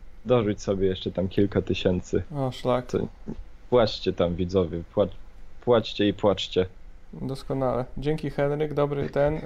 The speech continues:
Speaker 2: Potrzebujemy na pogrzeb Radio Demland i Henryka.
Speaker 1: <laughs> Cześć.
Speaker 2: Mam
Speaker 1: Żegnaj.
Speaker 2: choro-, cu-, mam, mam chorego Henryka.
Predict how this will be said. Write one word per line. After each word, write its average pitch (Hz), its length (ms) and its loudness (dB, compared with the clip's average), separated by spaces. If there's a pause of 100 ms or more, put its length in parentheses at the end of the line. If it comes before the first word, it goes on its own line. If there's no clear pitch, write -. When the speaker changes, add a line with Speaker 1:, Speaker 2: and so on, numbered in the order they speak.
(140)
Speaker 2:
Potrzebujemy 156 540 0
na 156 80 2
pogrzeb 156 360 0
Radio 151 280 2
Demland 147 440 2
i 143 40 -4
Henryka. 135 580 2 (720)
Speaker 1:
<laughs> 170 800 -4
Cześć. 107 320 6 (3250)
Speaker 2:
Mam 139 440 2
Speaker 1:
Żegnaj. 120 60 8
Speaker 2:
choro-, 160 280 10 (100)
cu-, 165 160 0
mam, 139 340 6
mam 147 260 4
chorego 151 360 4
Henryka. 143 540 -2